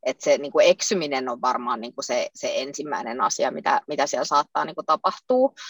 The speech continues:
Totta kai sit erilaiset kaikki nyrjähdykset, ö, haavat, palovammat, kaadat vahingosta keittimestä, kuumat vedet, et joku sellainen, niinku, pieni ensiapulaukku olisi hyvä olla mukana ja vähän, niinku, tutustua siihen, että mitä sieltä löytyy ja ehkä, niinku, joku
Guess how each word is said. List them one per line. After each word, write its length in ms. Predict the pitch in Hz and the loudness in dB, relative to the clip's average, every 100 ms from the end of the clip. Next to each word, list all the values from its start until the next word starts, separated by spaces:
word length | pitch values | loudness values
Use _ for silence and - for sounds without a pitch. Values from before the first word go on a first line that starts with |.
| - - | -12 0
Totta 240 | 180 - | 0 2
kai 180 | 170 165 | 4 4
sit 180 | 165 - | 4 2
erilaiset 420 | 156 151 147 143 - | 4 6 4 2 -2
kaikki 220 | 147 156 | -2 -2
nyrjähdykset, 880 | 151 151 147 139 156 147 - 147 - - - _ - | 0 2 4 4 2 -2 2 2 2 -4 -12 _ -8
ö, 260 | 143 - - | -6 -4 -2
haavat, 720 | - - 156 147 143 139 143 - - | 0 4 8 10 8 8 4 0 0
palovammat, 720 | 165 151 147 143 135 135 131 - - | 4 6 6 6 4 4 -4 -4 0
kaadat 320 | 151 143 135 - | 2 4 2 -2
vahingosta 380 | 139 131 139 - | -4 -4 -8 0
keittimestä, 580 | 147 135 - 127 - 151 | 0 2 -4 -4 -6 -6
kuumat 360 | 151 139 120 - | -2 0 -2 0
vedet, 260 | 147 143 147 | 0 2 0
et 140 | 147 - | -4 -4
joku 220 | 156 147 | -6 -4
sellainen, 360 | 143 131 123 123 | -2 0 0 -2
niinku, 180 | - - | -12 -4
pieni 320 | 143 139 151 _ - - - | 0 0 -2 _ -20 -18 -2
ensiapulaukku 1000 | 151 151 165 190 185 214 214 208 - - | 0 0 4 4 4 4 6 6 2 2
olisi 240 | 202 214 208 | 2 2 2
hyvä 180 | 196 | 4
olla 160 | 190 185 | 6 6
mukana 400 | 185 180 175 170 | 4 0 2 4
ja 80 | 165 | 4
vähän, 220 | 170 160 | 2 0
niinku, 420 | 156 156 151 147 - - - | -4 -2 0 0 -2 -12 -6
tutustua 520 | 165 - 160 - 156 | -4 -2 -6 -4 -8
siihen, 360 | - 151 190 165 | -4 -4 -2 -4
että 140 | - | -2
mitä 200 | 208 180 | 0 2
sieltä 240 | 175 156 - | 2 2 2
löytyy 440 | 180 175 151 139 123 | 4 4 2 -2 0
ja 160 | 123 | 0
ehkä, 220 | 147 - | 0 -4
niinku, 240 | 139 - 131 | -8 -8 -6
joku 340 | 151 - 147 | -6 -6 -8